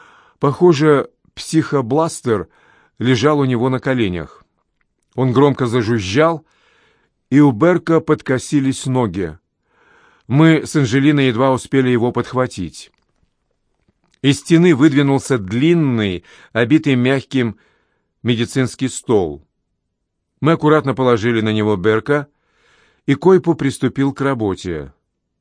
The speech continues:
Взял со стеллажа пустой Ф В, приложил диск к затылку Берка, щелкнул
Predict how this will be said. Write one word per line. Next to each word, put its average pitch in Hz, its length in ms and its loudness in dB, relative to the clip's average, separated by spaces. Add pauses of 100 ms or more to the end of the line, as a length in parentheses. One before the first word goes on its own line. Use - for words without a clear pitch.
(560)
Взял 147 380 2
со 143 160 -2
стеллажа 139 540 0
пустой 123 580 -2
Ф 120 280 0
В, 107 320 -2 (680)
приложил 156 500 4
диск 139 440 -2
к 117 140 -8
затылку 139 500 0
Берка, 95 580 -2 (920)
щелкнул 160 760 2